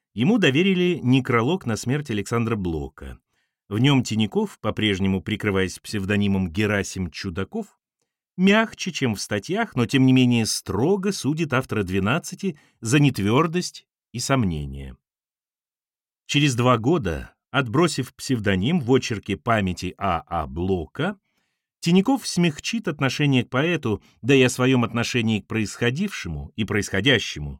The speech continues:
в родной стране после революции выскажется честнее. Обращает на себя внимание напечатанная в «Красном Балтийце» рецензия Герасима Чудакова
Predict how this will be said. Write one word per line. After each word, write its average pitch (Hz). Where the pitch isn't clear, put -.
в 92
родной 104
стране 90
после 85
революции 208
выскажется 175
честнее. 73
Обращает 185
на 170
себя 175
внимание 147
напечатанная 113
в -
«Красном 113
Балтийце» 131
рецензия 120
Герасима 92
Чудакова 101